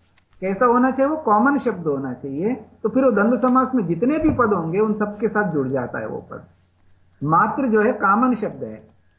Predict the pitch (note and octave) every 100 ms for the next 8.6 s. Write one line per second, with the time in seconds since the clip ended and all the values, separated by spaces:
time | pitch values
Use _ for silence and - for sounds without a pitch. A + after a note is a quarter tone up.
0 | _ _ G#3 G3 A3+ A#3+ A3 G3 C3+ B2+
1 | G#2+ - _ _ - D#3 G3 A3+ G3 C4
2 | - A#3 - B3+ B3+ G#3 G3+ G3+ G3+ E3+
3 | D3 C3 C3+ B2+ A2 - _ _ _ F3+
4 | E3+ F3+ G3 D4 D4+ C4 A#3 G3+ A3 C#4+
5 | C4 A#3 G3+ F3+ G3 B3+ - - E3+ G#3+
6 | A3+ G#3 G#3 G#3 - F#3+ F#3 G3+ G3+ E3+
7 | D3 D#3+ G#3 C3+ D#3 A#3+ - _ G#3+ A#3
8 | A3+ G3 F3 A#3 C4+ C#4